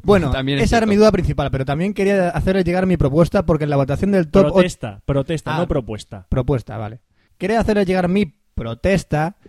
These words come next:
Speaker 1: porque en la votación del top ocho de Blogger Macizos no incluyeron a Roberto.
Speaker 3: Oh.
Speaker 1: Que me parece que
Speaker 3: Oh.
Speaker 1: después de haber ligado con casi todos los entrevistados de Café Lock veinticuatro, hubiera sido sin duda una gran, un gran contendiente para Frank, que se llevó la votación de manera avasallante.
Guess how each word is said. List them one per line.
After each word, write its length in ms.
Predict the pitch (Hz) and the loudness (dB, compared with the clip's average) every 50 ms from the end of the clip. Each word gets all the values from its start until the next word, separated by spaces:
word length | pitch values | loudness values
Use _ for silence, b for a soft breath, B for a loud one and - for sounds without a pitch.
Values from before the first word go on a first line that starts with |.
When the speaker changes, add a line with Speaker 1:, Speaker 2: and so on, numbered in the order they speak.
| _ _ - - | _ _ -6 -2
Speaker 1:
porque 200 | - 185 165 175 | 0 0 0 2
en 40 | 170 | 0
la 80 | 165 | 0
votación 340 | 160 156 139 156 190 208 214 208 | 0 0 0 0 0 2 2 2
del 160 | 190 175 151 | 2 2 4
top 180 | - 202 202 202 | 4 2 4 2
ocho 160 | 202 - 185 | 2 2 2
de 60 | 180 | 4
Blogger 260 | 165 175 190 180 180 | 6 6 6 6 6
Macizos 420 | 170 170 - - 208 190 - 214 190 | 4 2 2 2 0 2 4 4 4
no 80 | 190 | 4
incluyeron 440 | 190 180 175 170 175 196 202 208 208 | 2 2 4 4 6 6 6 4 4
a 60 | 190 156 | 2 2
Roberto. 500 | 143 139 151 156 143 113 110 104 104 - - _ - b b b b b | 2 2 2 2 0 -2 -4 -6 -8 -8 -16 _ -20 b b b b b
Speaker 3:
Oh. 180 | 131 156 - - | -8 -6 -6 -4
Speaker 1:
Que 120 | - 202 214 | 0 2 4
me 120 | 220 190 | 4 4
parece 400 | - - 175 220 202 - 202 190 | 4 4 6 6 6 6 4 4
que 120 | 156 160 | 4 6
Speaker 3:
Oh. 40 | 156 | 8
Speaker 1:
después 200 | 160 185 202 214 | 8 10 8 8
de 60 | 208 208 | 8 6
haber 120 | 208 202 | 6 6
ligado 500 | 202 185 180 185 196 190 165 139 120 113 - _ | 4 4 4 4 4 4 4 4 2 -2 -6 _
con 180 | - 160 151 147 | -4 -4 -2 -2
casi 200 | 151 139 147 160 | -2 -2 -2 0
todos 200 | - 226 240 226 | 2 4 4 6
los 100 | 190 151 | 4 4
entrevistados 420 | 170 160 170 160 156 - 214 202 170 | 2 2 0 0 2 2 2 2 2
de 80 | 165 | 0
Café 180 | 147 135 - 165 | -2 -2 0 0
Lock 120 | 196 185 | 0 0
veinticuatro, 500 | 175 156 135 135 127 165 175 160 180 185 - | 0 -2 -2 -2 0 0 2 2 2 0 0
hubiera 260 | 160 156 190 208 214 | 2 2 2 2 2
sido 240 | - - 196 175 160 | 0 0 2 2 2
sin 180 | - 165 160 160 | 2 2 2 6
duda 220 | 185 214 220 220 - | 8 8 8 8 6
una 180 | 196 196 208 196 | 2 0 0 2
gran, 300 | 185 185 208 214 208 - _ _ _ _ - | 2 0 -2 -2 -4 -10 _ _ _ _ -6
un 100 | 202 214 | -4 0
gran 220 | 202 196 185 170 | 0 0 0 0
contendiente 580 | - 175 165 156 165 156 156 175 196 208 220 190 | 0 0 0 0 0 -2 -2 -2 -4 -2 -2 0
para 180 | 185 147 131 | 0 0 0
Frank, 280 | - - 135 123 120 117 | -2 -4 -4 -6 -6 -8
que 80 | 143 | -8
se 100 | - - | -6 -4
llevó 160 | 143 151 170 185 | 0 2 2 4
la 60 | 185 | 4
votación 340 | 175 165 160 151 - 202 202 | 2 2 2 0 0 0 0
de 80 | 196 165 | 0 0
manera 260 | 151 156 175 190 185 | 0 0 0 0 0
avasallante. 580 | 170 147 - 131 120 120 113 104 95 101 - | 0 0 0 -2 -4 -6 -8 -8 -12 -16 -18